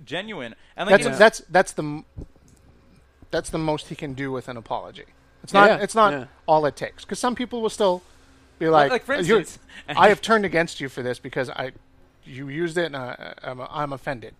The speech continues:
Speaker 2: I've
Speaker 3: Yeah.
Speaker 2: taken the offense."
Speaker 1: There's a lot of people I know who are, like,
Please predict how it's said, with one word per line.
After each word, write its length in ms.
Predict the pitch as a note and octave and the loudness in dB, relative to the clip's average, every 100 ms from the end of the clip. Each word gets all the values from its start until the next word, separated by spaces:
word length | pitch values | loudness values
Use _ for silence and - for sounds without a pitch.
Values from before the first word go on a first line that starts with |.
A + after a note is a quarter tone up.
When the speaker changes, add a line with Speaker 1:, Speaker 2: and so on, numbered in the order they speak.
| - | -18
Speaker 2:
I've 120 | B2+ | -12
Speaker 3:
Yeah. 100 | - | -8
Speaker 2:
taken 180 | D#3+ D#3 | -8 -8
the 80 | D3 | -12
offense." 440 | B2 C#3+ - - - | -12 -16 -18 -20 -10
Speaker 1:
There's 120 | F3+ A#3 | -6 -4
a 40 | |
lot 240 | D#3+ C#3 D3+ | -2 0 -2
of 60 | |
people 260 | F3+ D3+ A#2+ | -6 -8 -6
I 80 | A2+ | -6
know 220 | C#3 G#2+ | -10 -10
who 300 | G#2 G#2 G2+ | -14 -14 -8
are, 140 | G#2+ | -8
like, 420 | G2+ G2 F#2 - | -8 -10 -12 -16